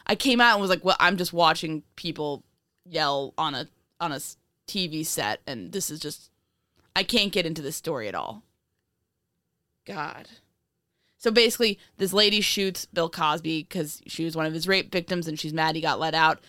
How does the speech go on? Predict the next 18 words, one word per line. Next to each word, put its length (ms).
They 140
figure 340
it 100
out 300
and 240
they 140
convict 440
her 220
and 120
she 240
gets 220
sent 280
to 60
jail. 340
That's, 280
that's 240
the 120
show. 320